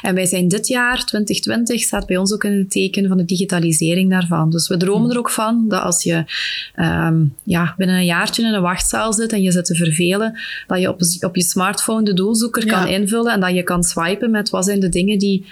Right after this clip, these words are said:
Speaker 1: die belangrijk zijn.
Speaker 2: Hmm.
Speaker 1: Van, ik wil nog zelf naar de winkel kunnen gaan, ik heb een hond, ik ga daar keigraag mee wandelen, ik, ik reis nog graag.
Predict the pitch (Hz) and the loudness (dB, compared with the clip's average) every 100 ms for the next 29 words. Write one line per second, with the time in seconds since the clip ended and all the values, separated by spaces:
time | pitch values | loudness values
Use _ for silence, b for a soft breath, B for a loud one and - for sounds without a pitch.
0 | B - 185 190 175 180 180 175 - 170 | B -4 0 2 2 2 2 0 -2 2
1 | 156 156 165 160 165 170 165 175 185 170 | 2 4 2 0 0 0 0 -2 -2 -2
2 | 160 - 196 214 202 175 175 196 214 - | 0 0 -2 0 0 0 0 0 -2 -2
3 | 202 202 202 190 196 196 190 165 165 165 | -2 0 2 2 2 0 -2 -2 0 2
4 | 196 220 214 180 170 170 190 190 185 175 | 2 0 0 0 -2 -2 -2 0 -2 -2
5 | 180 170 156 170 202 208 220 - 175 - | 0 0 2 0 0 0 0 -2 -4 -6
6 | - 180 175 170 214 226 214 202 - 202 | -4 -2 0 0 0 0 0 -2 -2 -2
7 | 196 190 190 | 2 2 0